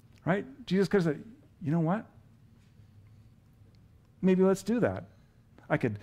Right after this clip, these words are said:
show a lot of people who I am. Let's, let's just get on with the story here."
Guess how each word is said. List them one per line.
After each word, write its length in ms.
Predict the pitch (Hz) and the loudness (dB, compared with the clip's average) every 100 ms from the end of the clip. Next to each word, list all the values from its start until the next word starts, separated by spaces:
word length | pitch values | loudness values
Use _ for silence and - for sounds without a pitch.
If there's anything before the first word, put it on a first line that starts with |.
| - - | -16 -12
show 200 | - 120 | -4 0
a 40 | |
lot 160 | 135 139 | 0 0
of 80 | |
people 180 | 151 143 | -2 -2
who 120 | 131 | 0
I 80 | 135 | 0
am. 300 | 160 190 190 - - | 0 2 0 0 -6
Let's, 300 | 117 104 - - | -8 -8 -10 -12
let's 160 | 123 104 | -10 -8
just 160 | 104 - | -6 0
get 140 | 135 | 2
on 200 | 151 190 | 4 4
with 120 | 170 | 2
the 80 | 151 | -2
story 360 | - 180 185 175 | -2 0 2 2
here." 380 | 175 185 190 | 2 0 -2